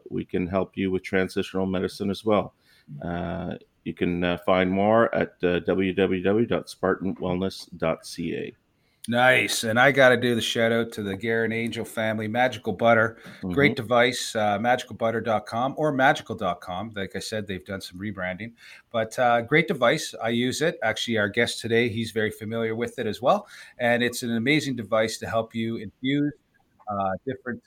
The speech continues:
Speaker 2: uh, solvents like butter, tincture, oils, uh, with herb, but especially your medical cannabis. So you can really, uh, make some beautiful stuff,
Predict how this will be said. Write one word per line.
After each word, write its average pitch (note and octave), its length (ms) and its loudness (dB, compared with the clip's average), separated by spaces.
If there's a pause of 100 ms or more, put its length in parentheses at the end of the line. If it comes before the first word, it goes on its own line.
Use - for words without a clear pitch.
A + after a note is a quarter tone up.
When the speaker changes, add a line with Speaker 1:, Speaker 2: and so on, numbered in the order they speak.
Speaker 2:
uh, G2+ 180 -2
solvents B2+ 420 0
like F#2 160 -8
butter, A#2+ 400 0
tincture, A#2 560 -4 (240)
oils, B2+ 480 -2 (500)
uh, G2+ 220 -4
with G#2+ 140 -6 (120)
herb, B2+ 440 0
but - 160 0 (100)
especially A#2+ 400 -4
your A2 120 -4
medical G2+ 300 -6 (100)
cannabis. F#2+ 300 -8 (140)
So G2 140 -14
you G#2+ 120 -8
can A2 140 -8
really, B2 380 0
uh, G#2 180 2 (480)
make C3 160 0
some G2+ 240 -10 (100)
beautiful D3 320 0
stuff, - 240 -6